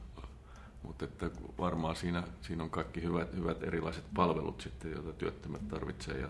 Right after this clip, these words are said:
ja tota, osana sitten tietysti aikuiskoulutustuki en-, ennaltaehkäisevästi jo toimii niin, että tota, antaa mahdollisuuden päivittää sitä ammattitaitoa ja, tai hankkia uuden ammatin. Että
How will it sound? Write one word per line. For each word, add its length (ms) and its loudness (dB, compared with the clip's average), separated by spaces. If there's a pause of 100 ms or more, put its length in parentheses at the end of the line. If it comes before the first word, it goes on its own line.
(220)
ja 60 -4 (100)
tota, 340 -2 (2000)
osana 400 8
sitten 200 -2
tietysti 340 0
aikuiskoulutustuki 920 0 (440)
en-, 260 0
ennaltaehkäisevästi 1040 0
jo 80 -2
toimii 440 -2
niin, 220 -2
että 220 -8
tota, 300 -6 (400)
antaa 240 -6
mahdollisuuden 460 -4
päivittää 540 -2
sitä 220 -4
ammattitaitoa 800 -6
ja, 120 -6 (140)
tai 140 -4
hankkia 340 -6
uuden 240 0
ammatin. 420 -2
Että 240 -8